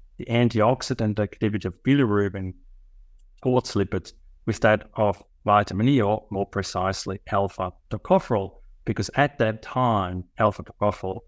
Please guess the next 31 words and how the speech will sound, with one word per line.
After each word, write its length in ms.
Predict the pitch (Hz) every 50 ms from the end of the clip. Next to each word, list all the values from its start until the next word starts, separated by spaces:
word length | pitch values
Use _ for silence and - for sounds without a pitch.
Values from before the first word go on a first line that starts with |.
| - - - - _ -
was 220 | - 107 - - -
thought 260 | - 120 117 117 110
to 80 | 104
be 100 | - 104
the 100 | 92 104
most 300 | 101 101 101 101 - -
important 460 | 101 98 - - 101 98 - 104 92 95
lipid-soluble 640 | 95 98 - 107 - - - 98 98 92 87 92
antioxidant. 720 | 92 92 95 95 - 104 107 131 143 - - 104 - - - - _ _ _ _ - _ _ _ -
And 120 | 104 98
we 80 | 101 95
tested 460 | - - 147 151 - - 131 120 113
bilirubin 520 | 117 104 110 98 110 110 110 117 107 98
against 500 | 101 95 - 101 101 101 101 95 - -
lipid 280 | 113 123 120 - 110 92
oxidation 580 | 101 95 - - - - 101 98 95 - 98 95
because 260 | 101 95 - - -
bilirubin 580 | - 107 101 107 98 104 104 101 - 92 90
is 140 | 92 92 -
known 280 | 95 98 101 101 98 95
to 80 | -
be 140 | 87 98 95
lipid-soluble 880 | 92 95 104 104 - 95 87 - - 113 117 120 120 110 - 87 92 92
and 100 | 95 98
not 220 | 101 95 - -
water-soluble. 720 | 101 101 104 - - - - 107 107 110 107 - - - - - - - _ _ _ _ _ _ - - _ _ _ _ _ _ _ _ _ _ _ _ _ -
And 240 | 139 143 147 135 - _ _ _ _ _ _ - _ _ _ _ _ _ _ _ _ _ _ _ _ -
I'm 140 | - 147 143
going 440 | 143 170 202 240 247 240 240 233 - - - -
to 140 | - 151
just 420 | - - - 185 175 - - -